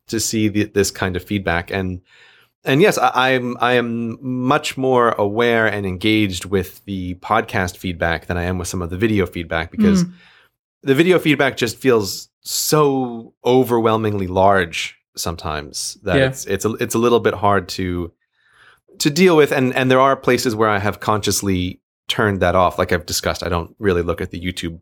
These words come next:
Speaker 1: comments, for example.
Speaker 2: Hmm.
Speaker 1: Uh, so it's, it's just a different,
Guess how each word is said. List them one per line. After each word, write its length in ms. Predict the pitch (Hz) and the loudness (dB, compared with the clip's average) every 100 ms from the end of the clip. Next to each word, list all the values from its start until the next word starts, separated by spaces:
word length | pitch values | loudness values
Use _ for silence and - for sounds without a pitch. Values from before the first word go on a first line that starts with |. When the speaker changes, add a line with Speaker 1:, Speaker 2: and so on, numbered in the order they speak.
| _ | _
Speaker 1:
comments, 440 | - 85 78 78 | -12 -8 -8 -8
for 160 | - 80 | -8 -6
example. 560 | 78 90 78 76 71 _ _ - | -4 -4 -4 -6 -8 _ _ -8
Speaker 2:
Hmm. 160 | 127 127 - | -6 -6 -6
Speaker 1:
Uh, 320 | 87 82 80 | -6 -4 -4
so 160 | - | 2
it's, 140 | 139 135 | 2 2
it's 200 | 170 160 | -2 0
just 220 | 175 - | -2 0
a 40 | |
different, 420 | 143 160 143 127 | 0 2 2 -2